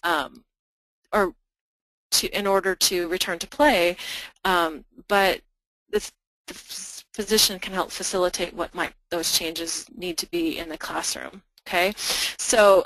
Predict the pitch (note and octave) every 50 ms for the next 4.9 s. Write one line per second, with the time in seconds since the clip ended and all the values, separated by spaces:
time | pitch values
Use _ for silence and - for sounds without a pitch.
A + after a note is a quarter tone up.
0 | - - G3+ G3 F3+ E3+ F3 F3 F3 - - _ _ - - G3 F#3+ G#3 A3 A3+
1 | A3+ A3 A3 A3 G#3 G#3 G#3+ A3 A3 - - - - - G#3+ - F3 E3+ E3+ F3
2 | F3+ F#3+ - A3+ - - - - G#3 G#3 G#3 G#3 G#3 - - G3 G3 G3+ - G#3
3 | - - G#3 G#3 G#3 G#3 G#3+ - - F3 E3+ D#3+ - - F3+ F3 - - _ -
4 | - - E3+ E3 F3 - - E3+ D#3+ D#3+ E3 E3+ F3 E3 E3 E3 E3